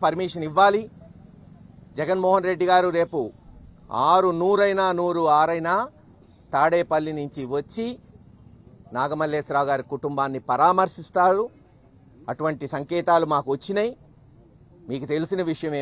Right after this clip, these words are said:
ఒకసారి మాట ఇచ్చిన తర్వాత వెనక్కిపోయే వ్యక్తి కాదు జగన్మోహన్ రెడ్డి గారు. ఖచ్చితంగా రేపు వస్తారు, పరామర్శిస్తారు,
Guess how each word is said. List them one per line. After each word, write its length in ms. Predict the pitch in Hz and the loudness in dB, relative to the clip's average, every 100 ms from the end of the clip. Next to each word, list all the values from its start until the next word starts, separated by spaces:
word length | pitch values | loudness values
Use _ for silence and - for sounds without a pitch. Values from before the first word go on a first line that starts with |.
| 131 | -4
ఒకసారి 360 | 127 135 151 156 | -4 -2 -2 0
మాట 160 | 143 151 151 | -2 -4 -6
ఇచ్చిన 200 | 147 139 | -10 -6
తర్వాత 280 | 143 139 135 135 | -2 -2 -2 -4
వెనక్కిపోయే 560 | 127 139 147 131 127 123 104 | -6 -8 -10 -8 -4 -4 -6
వ్యక్తి 280 | 117 120 190 180 | -10 -8 -6 0
కాదు 200 | 147 127 | 0 0
జగన్మోహన్ 480 | 113 113 107 101 101 | -8 -8 -10 -12 -16
రెడ్డి 160 | 85 92 85 | -18 -18 -20
గారు. 160 | 80 - - - - - - - - | -20 -20 -20 -20 -20 -20 -20 -20 -16
ఖచ్చితంగా 480 | 107 - 180 196 196 180 | -14 -8 -4 2 2 2
రేపు 140 | 165 | 0
వస్తారు, 360 | 156 - 185 196 - - - - - - - - - - - - - - - | -4 0 0 0 -8 -20 -20 -20 -20 -20 -20 -20 -20 -20 -20 -20 -20 -20 -6
పరామర్శిస్తారు, 840 | 127 170 185 180 180 160 185 185 | 0 2 2 -2 -6 -2 2 2